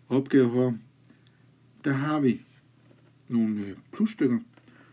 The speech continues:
og nu skal I følge godt med. De har faktisk været så søde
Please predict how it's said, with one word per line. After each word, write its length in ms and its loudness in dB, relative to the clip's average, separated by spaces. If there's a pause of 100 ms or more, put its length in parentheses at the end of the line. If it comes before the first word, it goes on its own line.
(140)
og 100 -4
nu 140 0
skal 200 -6
I 20 -6
følge 200 2
godt 180 4
med. 200 0 (2500)
De 80 6
har 80 8
faktisk 360 2
været 200 6
så 180 0
søde 420 6